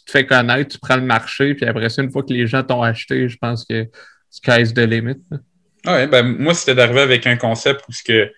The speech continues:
Speaker 2: j'essayais de faire les choses différemment, puis, euh, je trouvais que au moment où j'arrivais avec, euh, le milieu de la bière, ben, il essayait, tu sais, la bière de micro, c'est, c'est de la bière, mais c'est comme pas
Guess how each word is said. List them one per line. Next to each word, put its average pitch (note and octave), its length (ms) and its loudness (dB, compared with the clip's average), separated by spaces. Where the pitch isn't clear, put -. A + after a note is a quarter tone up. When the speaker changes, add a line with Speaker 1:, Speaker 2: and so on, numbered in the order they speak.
Speaker 2:
j'essayais - 360 0
de A#2 140 4
faire A#2 220 4
les A#2+ 120 0
choses A#2+ 260 -2
différemment, A2+ 600 0
puis, G#2 460 -8
euh, G2+ 140 0
je - 180 -10
trouvais A2+ 340 2
que G#2 600 4
au A#2+ 80 -8
moment A#2+ 340 4
où B2 40 0
j'arrivais A2+ 420 2
avec, G#2+ 320 4
euh, G2+ 320 -2
le A#2+ 240 -8
milieu A2+ 280 2
de B2 80 0
la A2+ 100 4
bière, A#2 340 4
ben, G#2+ 200 2
il A#2 80 -4
essayait, B2 520 4
tu - 1120 -20
sais, - 120 0
la C#3+ 120 6
bière C3+ 180 6
de C3+ 60 4
micro, D3 380 0
c'est, - 280 -6
c'est - 220 0
de C#3 60 2
la A2+ 100 6
bière, C3+ 220 6
mais B2 100 0
c'est A#2+ 120 -8
comme A#2 300 0
pas D3 160 6